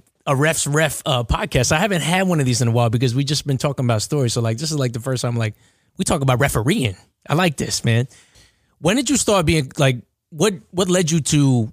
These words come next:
start serving on the board and then ultimately get to the point? When did you want to get involved, uh, administratively?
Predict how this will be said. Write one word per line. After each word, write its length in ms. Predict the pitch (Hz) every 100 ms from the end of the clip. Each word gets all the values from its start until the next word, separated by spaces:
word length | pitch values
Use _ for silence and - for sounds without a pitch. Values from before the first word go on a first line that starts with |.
| -
start 280 | - 156 139
serving 420 | - 160 147 143
on 140 | 139 127
the 60 |
board 380 | 113 127 120 113
and 100 | 110
then 140 | 113
ultimately 460 | 117 117 117 117 110
get 160 | 107 113
to 80 | 117
the 80 |
point? 320 | 104 120 113 110 - _
When 100 | -
did 100 | 220
you 60 | 185
want 160 | 185 170
to 40 |
get 140 | 156
involved, 360 | 147 135 147 127
uh, 160 | 127 117 - _ -
administratively? 760 | 135 139 139 - 110 101 101